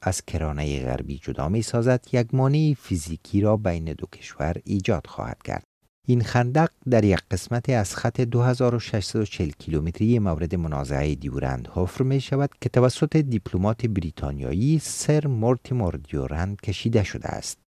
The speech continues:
به نوشته آژانس خبری اسوسییتد پرس،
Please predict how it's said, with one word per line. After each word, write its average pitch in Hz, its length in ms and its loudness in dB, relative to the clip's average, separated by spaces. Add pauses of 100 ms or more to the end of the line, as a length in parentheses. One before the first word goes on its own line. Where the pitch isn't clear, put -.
(160)
به 113 120 2
نوشته 151 480 4
آژانس 117 420 2
خبری 98 540 4
اسوسییتد 71 760 -2 (100)
پرس، 135 380 0